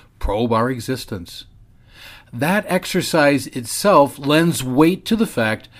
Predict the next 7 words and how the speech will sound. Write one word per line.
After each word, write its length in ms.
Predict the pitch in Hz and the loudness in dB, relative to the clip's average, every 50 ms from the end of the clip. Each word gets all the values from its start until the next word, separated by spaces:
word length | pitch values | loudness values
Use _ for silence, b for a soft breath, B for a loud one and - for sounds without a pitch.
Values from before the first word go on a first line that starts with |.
| B B B B B | B B B B B
that 140 | - 143 139 | -4 -2 0
we 200 | 139 143 139 120 | 0 -2 -2 -2
have 440 | - - - 170 185 208 214 185 175 | -2 -2 0 0 2 0 0 2 0
an 160 | 165 151 - _ | 0 -2 -4 _
intellect 760 | 175 185 208 190 - 165 151 139 135 127 123 - - - - - | -2 0 0 -2 -2 -2 0 2 2 0 0 -4 -14 -18 -8 -6
to 140 | - 120 127 | -6 -4 -4
exercise 840 | 143 151 - - 175 143 - - 139 123 117 117 120 120 117 - | -4 -6 -4 -4 -4 -4 -2 -2 0 0 0 0 0 -2 -4 -6